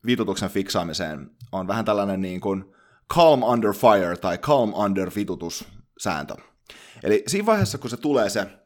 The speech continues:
paskafiilis, ja siinä vaiheessa, kun alkaa vituttaa, niin kun oikein, oikein tuntee sen omassa kehossa, että alkaa, alkaa vituttaa, niin älä missään nimessä reagoi siihen. Se on kaikista huonoin asia, jos lähtee siihen vitutuksen fiilikseen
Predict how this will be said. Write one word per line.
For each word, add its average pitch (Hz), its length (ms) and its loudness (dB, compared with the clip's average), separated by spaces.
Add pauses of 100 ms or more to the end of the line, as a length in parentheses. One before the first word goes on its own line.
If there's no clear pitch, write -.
paskafiilis, 101 540 -4
ja 95 60 -10
siinä 120 200 -6
vaiheessa, 104 200 -6
kun 92 100 -4
alkaa 87 200 -8
vituttaa, 90 600 -8 (500)
niin 101 420 -4 (260)
kun 127 140 -4
oikein, 160 760 2 (500)
oikein 151 360 4
tuntee 143 400 0
sen 104 140 -2
omassa 104 320 -2
kehossa, 98 480 -6
että 85 140 -10
alkaa, 87 460 -6
alkaa 113 300 -2
vituttaa, 87 520 -6 (100)
niin 113 260 -8
älä 135 180 -8
missään 143 580 -6
nimessä 107 360 -4
reagoi 87 420 -2
siihen. - 380 -8 (600)
Se - 80 -6
on 117 60 0
kaikista 190 360 2
huonoin 113 300 2
asia, 98 280 -2
jos 85 140 -8
lähtee 104 640 -2
siihen 92 260 -10
vitutuksen 123 460 -6
fiilikseen 87 840 -6